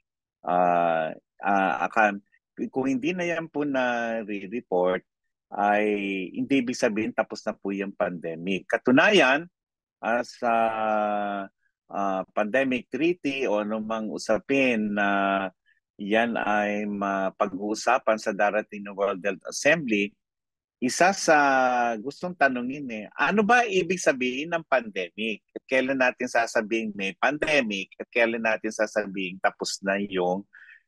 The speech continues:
pandemic? Ah, sa ngayon, sa ating bansa, sa nare-report ho namin, twenty-five cases a day.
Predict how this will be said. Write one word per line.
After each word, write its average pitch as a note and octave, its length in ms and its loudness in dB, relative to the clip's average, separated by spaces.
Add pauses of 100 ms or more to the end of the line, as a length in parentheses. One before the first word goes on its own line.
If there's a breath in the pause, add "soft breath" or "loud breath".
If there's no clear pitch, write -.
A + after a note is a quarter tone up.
(160)
pandemic? G#2+ 720 2 (420 soft breath)
Ah, B2 640 6
sa F3 220 0
ngayon, G#3+ 480 4 (500)
sa D3+ 480 -2
ating F3+ 320 -6
bansa, C#3 720 0
sa C#3+ 240 -6
nare-report C3+ 960 -4
ho B2+ 80 -2
namin, B2+ 720 0 (560)
twenty-five D#3 720 2
cases C3 560 -4
a - 80 -8
day. G#2 480 2